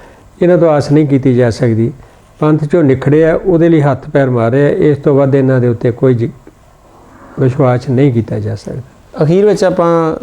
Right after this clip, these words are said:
Speaker 2: ਸਿੰਘ ਸਾਹਿਬ ਗੱਲਬਾਤ ਕਰਾਂਗੇ, ਜਿਹੜੇ ਹੁਣ ਨੌਜਵਾਨ, ਜਿਵੇਂ ਫੜੋ ਫੜਾਈ ਹੈਗੀ ਹੈ, ਜਿਵੇਂ ਭਾਨਾ ਸਿੱਧੂ ਵਾਲਾ ਮਾਮਲਾ ਹੈਗਾ, ਤੇ ਉਹਨਾਂ ਦੇ ਪਿੰਡ ਕਾਫੀ ਵੱਡਾ ਇਕੱਠ ਹੋਇਆ, ਤੇ ਉਹਨਾਂ 'ਤੇ, ਭਾਨੇ ਸਿੱਧੂ 'ਤੇ ਲਗਾਤਾਰ ਮਾਮਲੇ ਦਰਜ ਹੋ ਰਹੇ ਆ।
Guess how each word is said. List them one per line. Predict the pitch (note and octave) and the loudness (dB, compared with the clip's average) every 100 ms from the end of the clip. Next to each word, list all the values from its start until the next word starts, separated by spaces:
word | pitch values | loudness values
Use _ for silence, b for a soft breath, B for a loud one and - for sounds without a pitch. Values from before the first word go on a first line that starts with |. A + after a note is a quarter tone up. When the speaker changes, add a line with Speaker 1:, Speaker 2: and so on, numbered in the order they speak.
| F#3 | -6
Speaker 2:
ਸਿੰਘ | D3 D#3 | -2 0
ਸਾਹਿਬ | D#3+ E3 D#3+ D3+ | 0 2 2 2
ਗੱਲਬਾਤ | D3 D3 D3+ | 2 0 0
ਕਰਾਂਗੇ, | C#3+ D3 D3 C#3+ D#3+ E3+ | 0 0 2 2 2 0
ਜਿਹੜੇ | D#3+ C#3 D#3 F3 | -2 0 2 2
ਹੁਣ | D#3 D#3 | 2 2
ਨੌਜਵਾਨ, | C#3+ C#3 C#3 C#3 | 2 2 2 2
ਜਿਵੇਂ | C#3 C#3 | 2 0
ਫੜੋ | C3+ D3+ | 0 0
ਫੜਾਈ | C#3+ D3 B2 | 2 2 2
ਹੈਗੀ | A2 B2 B2+ | 2 2 2
ਹੈ, | |
ਜਿਵੇਂ | A#2+ B2 | 2 0
ਭਾਨਾ | C#3 C3+ A#2+ | 0 0 0
ਸਿੱਧੂ | A2 A#2+ B2+ | 0 2 2
ਵਾਲਾ | A#2+ | 2
ਮਾਮਲਾ | A2 G#2+ G#2+ G2+ | 2 0 0 0
ਹੈਗਾ, | F#2+ G#2+ G#2 B B B B - | 0 0 -2 B B B B -4
ਤੇ | B2+ B2 | 0 2
ਉਹਨਾਂ | B2+ C#3+ | 2 2
ਦੇ | C#3+ | 0
ਪਿੰਡ | C#3 C3 B2 | 0 0 0
ਕਾਫੀ | A#2+ A#2 B2 | 0 0 0
ਵੱਡਾ | B2+ A#2 A2 | 0 2 0
ਇਕੱਠ | G#2+ G#2+ - G#2+ | 0 -4 -4 -2
ਹੋਇਆ, | G#2 G2 G2+ b b b b - - - - | 0 0 -2 b b b b -20 -20 -10 0
ਤੇ | C#3+ D3 D3+ D#3+ - | 2 2 2 -2 -2
ਉਹਨਾਂ | D#3+ E3+ F3 | -2 0 -2
'ਤੇ, | D#3+ E3 E3 D#3+ E3 | 0 2 2 -2 -2
ਭਾਨੇ | E3 D3 | 0 0
ਸਿੱਧੂ | C#3 | 0
'ਤੇ | D3+ | 0
ਲਗਾਤਾਰ | D3+ C#3 C#3 C#3+ C#3 C#3 C#3 C3+ | 0 2 0 0 0 2 0 -2
ਮਾਮਲੇ | C#3+ C3 C3 B2+ | -4 -2 0 0
ਦਰਜ | A#2+ G#2+ | 0 -2
ਹੋ | G#2+ G2+ | -4 -2
ਰਹੇ | G2 F#2+ | -2 0
ਆ। | F#2+ | -2